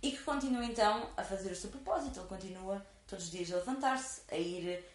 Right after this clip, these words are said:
eh, fazer então os quadrados de, de lixo e a empilhá-los e a tentar limpar o planeta.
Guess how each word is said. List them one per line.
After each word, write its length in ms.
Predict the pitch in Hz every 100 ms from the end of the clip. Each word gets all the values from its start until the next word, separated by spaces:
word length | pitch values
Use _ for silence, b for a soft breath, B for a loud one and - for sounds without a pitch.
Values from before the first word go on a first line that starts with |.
| B
eh, 220 | 170 170
fazer 380 | 170 196 190 190
então 240 | 190 180 180
os 120 | -
quadrados 540 | 190 175 165 160 165
de, 260 | 165 180 170
de 100 | 170
lixo 480 | 208 247 - 269 262 B B -
e 400 | 196 190 190 170
a 40 | 180
empilhá-los 720 | 175 - 185 208 247 247 247 -
e 80 |
a 40 | 175
tentar 300 | 190 165 160
limpar 360 | 165 160 147 151 160
o 260 | - 143 147 -
planeta. 340 | 220 165 165